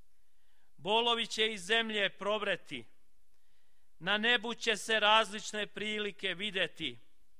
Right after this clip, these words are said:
i zagrlit će tisuće bojnih kopalja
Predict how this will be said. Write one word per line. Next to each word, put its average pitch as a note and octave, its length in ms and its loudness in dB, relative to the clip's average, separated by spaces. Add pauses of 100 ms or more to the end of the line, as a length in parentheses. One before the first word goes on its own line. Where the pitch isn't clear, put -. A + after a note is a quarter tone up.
(840)
i G3 120 -8
zagrlit G#3+ 600 4
će F#3+ 180 -6
tisuće G3 840 -4
bojnih F#3 640 -2
kopalja C#3+ 800 0